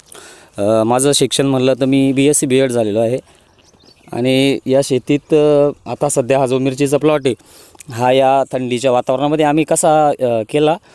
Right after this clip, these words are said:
याची माहिती द्यायची म्हणली तर <coughs> सुरुवातीला आम्ही नांगरून, अ, बेड तयार करून घेतले. एक मिनिट. अ,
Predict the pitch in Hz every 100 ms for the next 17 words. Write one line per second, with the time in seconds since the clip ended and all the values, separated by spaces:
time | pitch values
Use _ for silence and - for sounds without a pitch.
0 | - _ _ - 135 143 147 160 160 147
1 | 143 160 147 143 156 156 156 147 - -
2 | 165 - 131 131 139 147 151 139 131 131
3 | 147 147 151 _ - _ _ - 120 120
4 | 143 139 156 139 147 156 113 151 - _
5 | - - 113 - - 117